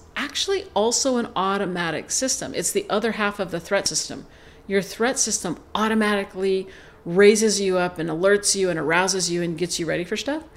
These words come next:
Your soothing system, when it gets triggered, automatically sends a cascade of hormones that calm you down,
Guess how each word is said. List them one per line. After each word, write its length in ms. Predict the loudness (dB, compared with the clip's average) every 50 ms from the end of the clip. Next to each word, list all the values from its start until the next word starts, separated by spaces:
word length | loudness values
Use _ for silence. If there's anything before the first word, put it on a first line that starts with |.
| -20 -20 -20 -20 -20 -20 -20 -16 -10 -2
Your 200 | 2 2 2 2
soothing 640 | 2 -2 -2 0 2 2 2 2 2 2 0 2
system, 500 | 2 2 2 2 0 0 0 0 -2 -2
when 220 | -2 -2 -2 -2 -2
it 220 | -2 -4 -6 -4
gets 240 | -4 -4 -4 -4 -4
triggered, 580 | -6 -6 -6 -6 -4 -4 -4 -4 -4 -6 -8 -10 -14 -20 -20 -20 -20 -14 -6 -2
automatically 1200 | 0 2 2 2 2 0 0 0 -2 -2 -4 -4 -6 -8 -8 -8 -6 -4 -4 -4 -4 -4 -4 -6 -10 -16 -18 -6
sends 420 | -2 -2 0 0 0 -2 -2 -4
a 60 | -4
cascade 520 | -6 -6 -2 -2 0 0 0 -2 -2 -2 -2
of 140 | -4 -4
hormones 460 | -4 -4 -4 -2 -4 -4 -6 -6 -6 -8
that 200 | -8 -10 -10 -12
calm 360 | -10 -6 -4 -4 -2 -2 -2
you 100 | -2 -2
down, 420 | -4 -4 -4 -4 -4 -6 -8 -8